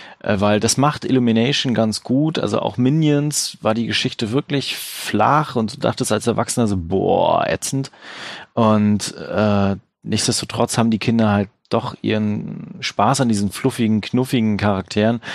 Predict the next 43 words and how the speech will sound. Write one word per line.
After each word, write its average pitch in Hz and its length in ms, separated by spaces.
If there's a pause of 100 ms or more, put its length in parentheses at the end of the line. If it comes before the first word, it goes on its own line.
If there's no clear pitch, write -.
(140)
Und 110 120
das 117 140
macht 135 180
Pets - 300
halt 107 180
auch 87 220
sehr, 95 260
sehr 87 180
gut. 92 440 (420)
Er - 100
macht 143 280 (380)
nichts 135 500 (200)
böse, 151 640
er 110 240
ist 127 300
irgendwie 131 320
nicht 127 380 (180)
scha-, - 580
also 107 260
nicht 120 200
schädlich 151 560
quasi, 127 400
wenn 120 140
ihn 117 100
Kinder 120 260
gucken. 117 380 (460)
Ganz 117 180
im 110 100
Gegenteil, 117 460
es 104 140
wird 110 100
noch 104 160
ein 101 160
paar 98 580
durchaus - 520
positive 110 600
Botschaften - 680
auch 110 200
über 107 160
Freundschaft, 117 640
Hoffnung 104 340
und 95 80
Zusammenhalt 139 580